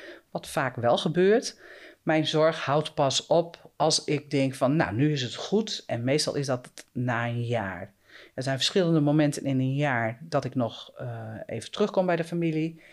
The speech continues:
En dat is niet zo dat ik dan fysiek weer op bezoek ga of zo, maar dan, of dan bel ik even, of ik stuur een kaartje of een appje. Er zijn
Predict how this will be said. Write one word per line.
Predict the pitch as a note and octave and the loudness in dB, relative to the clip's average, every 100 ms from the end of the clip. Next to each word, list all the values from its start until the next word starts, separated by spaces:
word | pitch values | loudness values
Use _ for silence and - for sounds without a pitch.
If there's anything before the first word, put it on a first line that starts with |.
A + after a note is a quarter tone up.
| - - | -18 -6
En | A2 A#2 - | -4 -4 -4
dat | C3+ A#2 - | -6 -6 -8
is | B2 | -6
niet | D#3 D3 | -4 -4
zo | A#2 | -4
dat | A#2 | -6
ik | B2 | -6
dan | - G#2 | -6 -6
fysiek | - B2+ C#3+ - | -6 -4 -4 -4
weer | B2 | -6
op | A#2+ | -6
bezoek | C#3+ B2+ E3 | -10 -10 -6
ga | E3 D3+ | -2 0
of | D3 | -2
zo, | D3 C#3 C#3+ | -2 -2 -2
maar | C#3+ E2+ | -4 -4
dan, | E2+ E2+ - | -6 -10 -6
of | - | -6
dan | - A#2+ | -2 0
bel | C#3+ | 0
ik | D3+ D3 | 0 0
even, | C3+ C3+ B2+ | 0 0 -4
of | G2 | -8
ik | F#2+ | -10
stuur | - A#2+ A2+ | -8 -6 -6
een | B2+ | -2
kaartje | D#3+ C#3+ C#3 - B2 | 0 0 -4 -6 -8
of | G#2+ | -8
een | A2+ | -6
appje. | - D3 - A#2+ B2 - - - - - - | -6 -6 -8 -12 -12 -20 -20 -20 -20 -18 -10
Er | B2+ | -6
zijn | - | -6